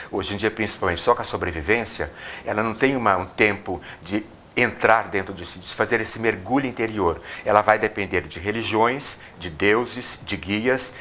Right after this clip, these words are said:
que a protejam, porque ela não tem tempo de penetrar e não tem nem vontade de fazer um mergulho no interior de si mesma.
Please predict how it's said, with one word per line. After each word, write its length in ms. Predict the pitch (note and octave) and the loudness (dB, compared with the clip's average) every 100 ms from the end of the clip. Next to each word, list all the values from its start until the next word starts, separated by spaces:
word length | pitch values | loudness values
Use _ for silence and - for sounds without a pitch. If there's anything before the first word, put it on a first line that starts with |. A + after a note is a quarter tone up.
| - | -18
que 140 | - A2 | 0 4
a 80 | A#2 | 4
protejam, 680 | - C3 - E2+ D#2+ D#2+ D#2 | 4 -2 0 -2 -2 -8 -10
porque 340 | G2+ A#2 G#2+ - - | -4 0 0 -2 -8
ela 180 | A#2 G#2 | 2 4
não 80 | A2 | 4
tem 180 | A2 A2 | 0 -2
tempo 480 | - C3+ C3+ C3+ F#2+ | 0 0 0 -2 -6
de 140 | F#2 | -6
penetrar 640 | F#2+ - A2 F#2+ - A#2 | -8 2 2 2 4 2
e 20 | C#3 | 2
não 120 | E3+ | -4
tem 160 | G3+ | -4
nem 180 | G3 G#3+ | -2 -2
vontade 640 | F#3+ D#3+ C3 B2 C3+ C#3+ C#3+ - - | 4 4 6 4 4 -4 -10 -16 -12
de 100 | G#2+ | 2
fazer 300 | C3+ B2 C3+ | 2 4 2
um 40 | |
mergulho 520 | C#3 A#2+ G2+ C3+ B2+ | 4 2 2 0 2
no 60 | G#2 | -2
interior 360 | F#2+ G2 F#2 E2+ | -4 -2 0 0
de 80 | |
si 140 | - G2 | -4 -4
mesma. 340 | D#2+ D2+ D2 | -4 -4 -8